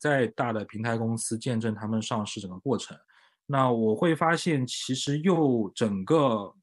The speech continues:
嗯，周期吧，因为年纪也快四十了，整个周期下来，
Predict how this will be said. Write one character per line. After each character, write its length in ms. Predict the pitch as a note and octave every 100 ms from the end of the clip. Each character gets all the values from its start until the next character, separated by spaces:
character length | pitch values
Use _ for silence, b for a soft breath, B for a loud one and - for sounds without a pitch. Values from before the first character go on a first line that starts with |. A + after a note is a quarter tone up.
| -
嗯， 300 | A2+ G#2+ G#2
周 220 | - E3+ F#3
期 280 | - -
吧， 180 | E3+ A2
因 80 | C#3
为 60 | D3
年 200 | C3 D3
纪 100 | D#3+
也 60 |
快 260 | A#2 D#3+ B2+
四 220 | - D3
十 140 | B2
了， 220 | G#2+ G#2 G2
整 140 | A2
个 100 | B2+
周 180 | D3+ D#3+
期 160 | -
下 160 | D#3+ D3
来， 260 | G#2+ G#2